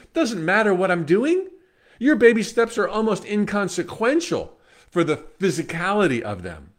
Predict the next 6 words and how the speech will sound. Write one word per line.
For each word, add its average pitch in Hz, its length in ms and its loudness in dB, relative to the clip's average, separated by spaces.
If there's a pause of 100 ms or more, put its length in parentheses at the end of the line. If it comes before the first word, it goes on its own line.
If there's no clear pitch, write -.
(420)
but 165 180 0
they're 165 280 0 (300)
enormously 156 840 0
powerful 123 680 -4
because 147 440 -4
they 160 300 0